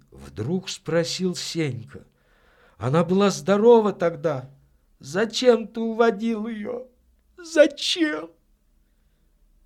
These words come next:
Старый жокей ничего не сказал и повел Мэри в конюшню. Долго сидела семья на крылечке.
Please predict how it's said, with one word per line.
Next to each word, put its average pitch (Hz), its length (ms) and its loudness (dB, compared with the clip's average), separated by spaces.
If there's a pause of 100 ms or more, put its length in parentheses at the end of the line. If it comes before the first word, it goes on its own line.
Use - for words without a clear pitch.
(140)
Старый 95 680 -8
жокей 95 640 -10
ничего 85 520 -14
не 78 140 -14
сказал 101 760 -12 (1200)
и 143 140 -2
повел 165 560 6
Мэри 135 420 2
в - 180 -8
конюшню. 78 800 -12 (1400)
Долго 160 760 0
сидела 139 520 -4
семья 117 480 -4
на 110 160 -6
крылечке. 98 1040 -8